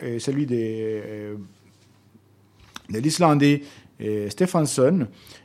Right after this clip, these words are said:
euh, un auteur qui a ses, ses, ses fans, c'est, c'est un auteur, euh, islandais, qui est vraiment un peu la, la, la, la quintessence de, de l'Islande, parce qu'il est, il y a de la poésie, il y a de la truculence, il y a de la, des histoires qui, qui,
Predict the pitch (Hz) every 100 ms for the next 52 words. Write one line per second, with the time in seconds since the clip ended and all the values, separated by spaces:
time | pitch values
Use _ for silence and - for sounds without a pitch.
0 | - 113 110 110 110 110 107 135 147 147
1 | 147 143 - 110 107 131 127 123 - 104
2 | 101 98 101 98 95 - 101 98 - 101
3 | 160 240 233 120 - 117 - 135 123 165
4 | 170 - 123 113 110 120 131 113 117 120
5 | 120 - - 156 175 139 151 - - -
6 | - _ - 165 180 165 143 143 165 160
7 | 123 165 139 123 117 113 110 110 175 170
8 | 160 147 202 185 123 120 117 113 135 185
9 | 190 143 113 - 123 123 123 120 120 123
10 | 120 120 156 156 139 151 156 156 113 120
11 | 120 156 156 165 151 151 151 - 123 113
12 | 110 113 107 - - - 123 113 127 -
13 | 147 131 - 120 113 -